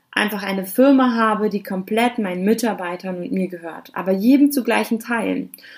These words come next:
Und da könnt ihr euch auch ganz, ganz tolles Beispiel angucken, und zwar Ecosia.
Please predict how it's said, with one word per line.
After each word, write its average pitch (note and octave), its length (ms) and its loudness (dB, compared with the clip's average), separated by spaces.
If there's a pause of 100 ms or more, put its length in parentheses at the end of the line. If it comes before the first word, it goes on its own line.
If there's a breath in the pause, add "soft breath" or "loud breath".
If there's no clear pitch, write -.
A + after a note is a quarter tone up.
(360 loud breath)
Und G3 160 -2
da A#3+ 100 4
könnt C4 240 4
ihr A#3 80 2
euch G#3+ 180 -2
auch G#3+ 240 -2
ganz, G#3 320 -2
ganz G3+ 240 -2
tolles G3 280 -2
Beispiel G#3 460 0
angucken, A3 580 -2
und G3 100 -2
zwar - 220 -6
Ecosia. A#3 680 0